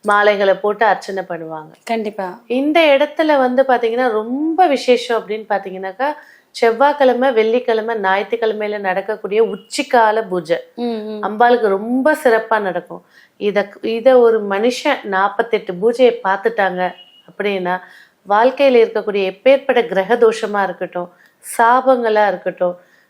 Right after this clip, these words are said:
Speaker 1: ஒரு கர்ம பிணியில மாட்டிட்டு இருக்கிறதா இருக்கட்டும், கடன் பிரச்சனையா இருக்கட்டும், அதெல்லாம்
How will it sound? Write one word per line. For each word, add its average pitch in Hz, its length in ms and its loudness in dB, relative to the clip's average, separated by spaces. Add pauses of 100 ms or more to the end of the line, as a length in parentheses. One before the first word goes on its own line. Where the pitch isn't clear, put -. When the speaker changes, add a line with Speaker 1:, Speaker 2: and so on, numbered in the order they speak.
(120)
Speaker 1:
ஒரு 214 320 0
கர்ம 262 380 4
பிணியில 254 500 4
மாட்டிட்டு 208 400 -2
இருக்கிறதா 190 420 -2
இருக்கட்டும், 180 340 -4
கடன் 233 380 0
பிரச்சனையா 196 500 -8
இருக்கட்டும், 180 300 -6
அதெல்லாம் 233 520 0